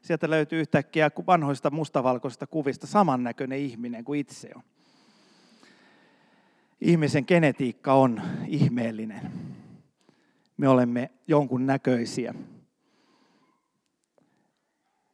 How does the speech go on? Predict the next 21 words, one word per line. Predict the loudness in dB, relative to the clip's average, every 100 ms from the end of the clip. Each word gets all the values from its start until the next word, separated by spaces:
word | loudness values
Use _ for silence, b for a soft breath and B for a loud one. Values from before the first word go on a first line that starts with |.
| _ _ _ _ _ _ _ _ _ -10
Ja | -2 0 0 -2 _ _ _ _ _ _ _ _ _ -12
se | -2
ei | 0
nyt | 0 0
ole | 0
kuitenkaan | 0 0 0 0 -2 -2
tässä | -2 -4
se | 2 4
oleellista, | 4 2 -4 -8 -10 -14 -16 -8
kumman | -2 -2 0
näköinen | -2 -4 -8 -10
sä | -12
oot. | -16 _ -20 -20 B B B B B
Mut | 4
se | 10
oleellinen | 10 10 8 4 2
kysymys | 0 0 -2 -4 -8 -18 b b b b 2
on | 4 6
tänään | 6 8 6 4 -4 -18 _ _ b b b b
se, | 2 6 6 2 -8 -20 _ b b b
että | -6 -2 -2 -2